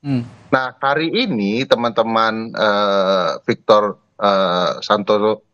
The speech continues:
Speaker 2: Andiasa ini menjelaskan harusnya M K memperjelas gubernur saja atau yang lainnya.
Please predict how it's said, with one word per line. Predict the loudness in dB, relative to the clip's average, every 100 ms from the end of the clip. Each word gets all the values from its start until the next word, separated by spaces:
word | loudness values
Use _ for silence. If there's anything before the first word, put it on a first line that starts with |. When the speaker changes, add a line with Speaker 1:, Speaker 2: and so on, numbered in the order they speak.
| _ _ _ -2
Speaker 2:
Andiasa | -2 0 -2 0 0 0
ini | -2 -6
menjelaskan | -2 -2 2 2 2 -2 -2 -2 -2 -12 _ _ _ _ _ -2
harusnya | 0 -2 -4 -2 0 -2
M | -2
K | -2
memperjelas | 0 -2 -4 -4 -2 0 0 -2 -18 _ _ _ _
gubernur | 2 2 2 -2 0 -2 0
saja | -2 0 0 0 -2
atau | -2 -2
yang | 0 0
lainnya. | -2 -2 -4 -6 -6